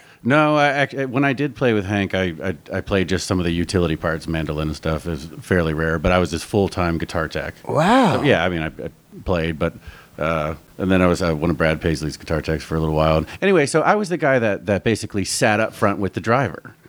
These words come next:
Speaker 1: you know, and I, I loved the views out the windows. And, you know, after about fifteen years of doing what I was doing, I just, I just felt like I wanted to change. I was burnt out. I wanted to change.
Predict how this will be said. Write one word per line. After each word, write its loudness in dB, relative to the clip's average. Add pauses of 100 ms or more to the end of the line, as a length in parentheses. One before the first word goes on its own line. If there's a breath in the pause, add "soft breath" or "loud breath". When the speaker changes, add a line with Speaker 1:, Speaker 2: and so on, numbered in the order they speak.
(600 soft breath)
Speaker 1:
you 0
know, -2 (120)
and -2
I, 0
I -4
loved 0
the -2
views -2
out 0
the -2
windows. -2
And, -4
you -6
know, -6 (160)
after -2
about -2 (300)
fifteen -2
years 0
of -2 (840)
doing 6
what 4
I 4
was -2
doing, 4
I 2
just, -6 (220)
I -6
just -8
felt 2
like 0
I -2
wanted 0
to -4
change. 2
I -18
was -2
burnt 2
out. 4
I 6
wanted 4
to 0
change. 2